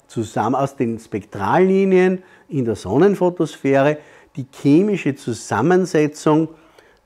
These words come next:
der Sonne, also im Prinzip der Photosphäre, ziemlich genau ableiten kann. Man kann auch Druck ableiten und so weiter, aber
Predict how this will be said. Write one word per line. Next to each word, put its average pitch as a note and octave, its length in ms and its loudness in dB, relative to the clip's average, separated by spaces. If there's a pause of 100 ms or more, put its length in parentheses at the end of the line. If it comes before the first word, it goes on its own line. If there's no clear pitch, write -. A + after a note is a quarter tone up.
(460)
der C3+ 120 2
Sonne, D#3 440 2
also C3 180 0
im G#2+ 80 -2 (280)
Prinzip A2+ 420 -6
der F#2+ 120 -8
Photosphäre, B2+ 920 -2 (340)
ziemlich C4+ 540 0
genau B2+ 640 0 (220)
ableiten A2 640 -2
kann. G2 420 -4 (1300)
Man G2+ 100 -14
kann G#2 180 -10
auch G#2 120 -8
Druck C#3+ 360 -4
ableiten A2+ 440 -8
und G#2+ 100 -12
so B2+ 80 -6
weiter, A#2+ 240 -2
aber G2+ 140 -8